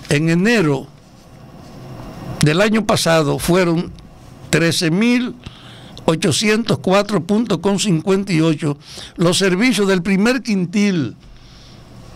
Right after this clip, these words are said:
del primer quintil para el costo de la vida. Y en noviembre, en noviembre, eso que comenzó en trece mil ochocientos cuatro subió a catorce mil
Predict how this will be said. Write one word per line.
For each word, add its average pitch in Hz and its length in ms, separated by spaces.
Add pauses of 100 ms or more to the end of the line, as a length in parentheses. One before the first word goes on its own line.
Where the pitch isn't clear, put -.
(440)
del 170 200
primer 208 400
quintil 190 600
para 165 240
el 143 100
costo 170 380
de 165 100
la 143 140
vida. 135 440 (1300)
Y 175 160
en 208 120
noviembre, 190 680 (1040)
en 220 220
noviembre, 165 580
eso 214 280
que 214 140
comenzó 180 720
en 156 140
trece 160 300
mil 185 180
ochocientos 175 540
cuatro 170 340
subió 190 540 (360)
a 185 200
catorce 175 640
mil 220 420